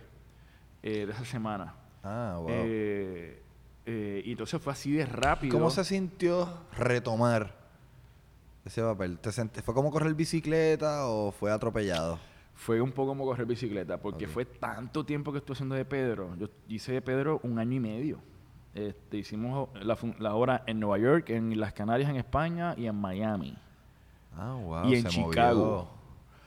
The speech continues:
Speaker 1: Y entonces yo literalmente busqué, tuve un, como unos, unas, unas ventanas y fui a mi casa en Nueva York en ese momento y busqué los libretos viejos de Pedro.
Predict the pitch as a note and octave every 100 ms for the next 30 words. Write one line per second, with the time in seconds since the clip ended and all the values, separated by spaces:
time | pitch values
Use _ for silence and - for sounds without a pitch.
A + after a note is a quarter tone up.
0 | - - - A2 G#2 G#2+ G#2 C#3+ D3+ D3
1 | - A#2+ A#2+ A#2+ B2+ D3 C#3+ D3 D#3 E3+
2 | E3 D#3 B2 B2 - B2 C3+ E3 D#3+ -
3 | - C3+ D#3+ F3 - C3 C#3+ F3 F3 -
4 | C#3 D#3+ D#3+ D#3+ E3 E3+ F3+ C#3+ A#2+ -
5 | A#2+ B2+ C#3 D3 C#3+ C3 C3+ D3 C#3+ C#3
6 | C#3+ C3+ B2 A#2+ C#3+ D#3 E3 C#3+ B2+ -
7 | A#2 A2 - G#2+ A#2+ C3+ B2 B2 C#3 A#2
8 | B2+ D#3 D3 - C3 D#3+